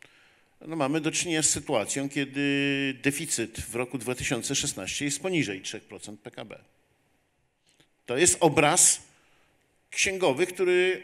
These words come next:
otrzymujemy w oficjalnym dokumencie. Z drugiej strony analizy Instytutu Ekonomicznego, a więc analizy przygotowywane przez zespół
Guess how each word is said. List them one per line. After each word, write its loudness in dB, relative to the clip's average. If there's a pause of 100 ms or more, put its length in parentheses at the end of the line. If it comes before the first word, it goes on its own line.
(160)
otrzymujemy 2
w -4
oficjalnym -4
dokumencie. -10 (760)
Z -12
drugiej 0
strony 0 (360)
analizy 0
Instytutu -2
Ekonomicznego, -10 (720)
a -16
więc -14
analizy -8
przygotowywane -10
przez -12
zespół -8